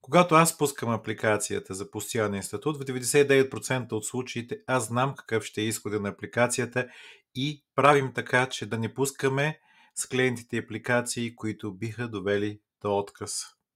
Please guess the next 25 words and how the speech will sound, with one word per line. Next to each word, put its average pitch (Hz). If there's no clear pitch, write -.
Ако 135
искате 160
да 107
си -
спестите -
неприятности 110
и 120
да 131
сте 135
сигурни, 113
че -
няма 131
да 165
получите 127
изненадващо 110
отказ 135
за -
постоянен 139
статут, 123
може 127
да 117
се 117
свържете 113
с -
мен. 92